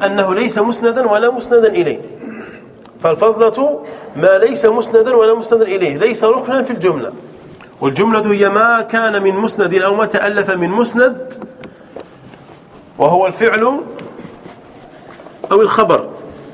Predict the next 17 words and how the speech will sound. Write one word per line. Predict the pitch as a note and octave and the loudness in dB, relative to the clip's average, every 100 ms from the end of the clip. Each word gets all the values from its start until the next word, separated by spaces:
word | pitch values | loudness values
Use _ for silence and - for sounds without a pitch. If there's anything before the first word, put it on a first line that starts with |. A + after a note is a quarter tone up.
| - - - - - - - - - - - - | -16 -14 -12 -12 -14 -20 -20 -18 -6 -6 -6 0
ومسند | D#3+ G#3+ B3 A3 A3 G3+ | 2 2 0 2 2 2
إليه، | G3+ F#3 F3+ A3 B3+ - - - - - - - - - - - - - - - - - - - - - - - C3 | 2 2 2 0 -2 -4 -12 -16 -16 -18 -18 -20 -20 -20 -20 -20 -20 -20 -20 -20 -20 -20 -20 -20 -20 -18 -16 -8 2
وهو | E3+ F#3 F3+ | 2 4 2
الفاعل | F3 G#3 A3 G#3 A3 B3 C#4 - - - - - - - - - - - | 2 0 2 2 2 0 0 -2 -10 -16 -16 -18 -18 -18 -18 -18 -16 -2
أو | B3 C4 | 2 2
المبتدأ، | B3+ B3+ F3 A#2+ - - - - - - - - - - - - - - - - - | 2 0 -2 -2 -8 -14 -18 -20 -20 -20 -20 -20 -20 -20 -20 -16 -16 -14 -18 -12 -4
وهذان | C#3 E3+ F3 B3 | 2 2 2 -2
يمثلان | A#3 G#3 G3 G#3 A3+ | 0 -2 -2 0 0
الجملة | B3 A3+ A#3 | 0 -2 -2
الفعلية | A#3 A3 G3+ | -2 -2 -2
والجملة | B3+ G#3+ G#3+ | -2 -2 -2
الاسمية. | F#3 - C3+ G#2 E2+ - - - - - - - - - - - - - - | -4 -6 -8 -10 -12 -18 -20 -20 -20 -20 -20 -20 -20 -20 -20 -20 -20 -6 0
الفضلة | G3 - D4+ B3 A#3+ | 2 2 0 4 2
هي | C#4 | 4
المفعولات | C#4 B3+ G#3 G#3 G3+ A3+ | 2 2 2 0 0 0
وغير | G#3 F#3+ C#3+ | 0 0 0
ذلك، | A#2+ G#2 | -2 -6